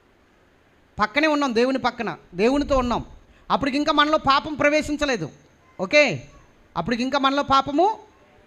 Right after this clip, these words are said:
ప్రవేశించలేదు, ప్రవేశించలేదు కాబట్టి దేవునితో అన్యోన్య సహవాసంతో గడుపుతున్నాం. అందుకే తెల్లగా ఉంది మన హృదయం. సెంటర్లో ఉన్న గ్లాసు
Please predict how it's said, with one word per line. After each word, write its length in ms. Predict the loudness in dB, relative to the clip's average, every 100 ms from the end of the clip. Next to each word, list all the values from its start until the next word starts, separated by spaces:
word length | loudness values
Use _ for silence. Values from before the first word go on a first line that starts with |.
| _ 0
ప్రవేశించలేదు, 1200 | 2 2 0 -2 -8 -4 -2 0 2 0 0 -4 -4
ప్రవేశించలేదు 720 | 0 0 0 -4 -4 -4 -4
కాబట్టి 560 | -2 -2 -2 -4 -4 -8 _ _ _ -4
దేవునితో 680 | 2 2 2 0 2 2 2 0
అన్యోన్య 420 | 2 2 2 0
సహవాసంతో 680 | 0 0 0 0 -4 -2 0
గడుపుతున్నాం. 440 | 0 -2 -2 -2
అందుకే 180 | -2 -4
తెల్లగా 380 | -2 -2 -2 -4
ఉంది 140 | -2
మన 140 | -2
హృదయం. 400 | -4 -4 -6 -8 -10 _ _ _ _ _ _ _ -10 -10 -4
సెంటర్లో 340 | -2 0 0 0
ఉన్న 180 | 0 2
గ్లాసు 440 | 0 0 -6